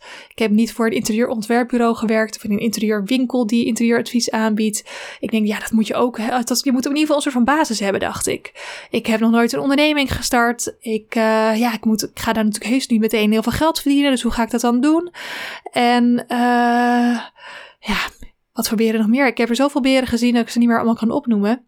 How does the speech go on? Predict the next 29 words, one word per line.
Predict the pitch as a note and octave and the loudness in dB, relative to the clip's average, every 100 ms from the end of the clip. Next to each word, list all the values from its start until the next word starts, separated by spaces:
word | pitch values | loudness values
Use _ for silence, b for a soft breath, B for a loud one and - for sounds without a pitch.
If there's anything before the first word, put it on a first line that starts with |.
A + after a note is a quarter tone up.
| _ - | _ -4
Maar | C#4+ | -4
ik | D4 | -2
zag | D4+ | -4
heel | - A#3+ B3+ | 0 0 0
veel | C4 | 0
beren | A#3+ A3+ | 0 0
op | G#3 | 0
de | G3+ | -4
weg. | G3+ - - - B B B B | -6 -6 -14 -18 B B B B
En | C4+ B3 | -2 0
dat | A#3+ A#3+ | 2 0
is, | A#3+ A3+ - | -2 -2 -2
eh, | A3 G#3 G#3 G3+ _ | 0 0 -2 -6 _
meteen | A#3 G#3+ G#3 | -8 -2 -2
weer | |
een | G3 | -2
beetje | F#3+ G3 | -4 -6
ontmoedigend. | G3+ G#3+ A#3+ B3+ D4+ - B B B B | -2 0 2 0 -2 -8 B B B B
Maar | A#3+ | -2
aan | B3+ | 0
de | C#4+ | 0
andere | D#4 | -2
kant | D4 C#4 | -2 -2
voelde | - - D4 C#4+ | -4 -4 0 2
ik | A3+ - | 0 0
ook | B3 B3+ | -2 0
wel | B3 | 0
het | G#3 - | -2 -6
vuurtje | - B3+ F4 - E4+ A4 | -2 0 2 2 0 -2